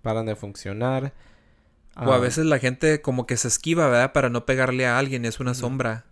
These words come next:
Speaker 1: Y cuando van a revisar qué eran, no hay nadie.
Speaker 2: No hay nadie.
Speaker 1: Y es en el mero la, la noche, como que no hay, no hay
Speaker 2: A
Speaker 1: ninguna
Speaker 2: medianoche.
Speaker 1: razón por qué hay alguien allá.
Speaker 2: <clears throat> Exacto.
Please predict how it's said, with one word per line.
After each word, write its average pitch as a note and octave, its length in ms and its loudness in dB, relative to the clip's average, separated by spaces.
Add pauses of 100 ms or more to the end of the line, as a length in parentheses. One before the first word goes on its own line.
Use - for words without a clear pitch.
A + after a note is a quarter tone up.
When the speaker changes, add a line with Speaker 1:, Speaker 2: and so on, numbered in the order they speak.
Speaker 1:
Y B2 120 -10
cuando A#2 300 -2
van A#2 180 0
a B2+ 80 0
revisar A#2+ 420 -2
qué A#2+ 200 0
eran, C#3 460 0
no G#2+ 80 -4
hay G#2+ 120 -6
nadie. G#2+ 240 -6
Speaker 2:
No A2+ 80 -2
hay A2+ 80 -2
nadie. A2+ 360 -6
Speaker 1:
Y A#2+ 60 0
es C3 160 -2
en C#3+ 380 -4 (400)
el A#2 240 -4
mero C3 400 2
la, A2+ 260 0 (300)
la G#2+ 140 -4
noche, A#2 420 -4
como G#2 240 -6
que A2 180 -8
no A2 140 -4
hay, B2 180 -2 (320)
no B2 100 -4
hay B2+ 80 4
Speaker 2:
A C#3 40 4
Speaker 1:
ninguna D3+ 160 2
Speaker 2:
medianoche. C#3 340 2
Speaker 1:
razón B2 500 -2
por - 180 -10
qué A#2 160 -4
hay A2 260 0
alguien G#2+ 320 -6
allá. G2+ 400 -4
Speaker 2:
<clears throat> - 1160 -8
Exacto. - 440 -8